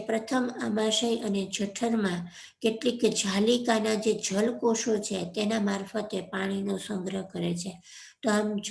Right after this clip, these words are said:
ભૂવરાઠાણમાં પાણીની સમસ્યા અથવા તો જલ નિયમન માટે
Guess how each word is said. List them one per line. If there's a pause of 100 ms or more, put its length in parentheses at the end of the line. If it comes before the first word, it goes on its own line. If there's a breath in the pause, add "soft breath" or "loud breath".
(120)
ભૂવરાઠાણમાં
પાણીની
સમસ્યા
અથવા
તો
જલ
નિયમન
માટે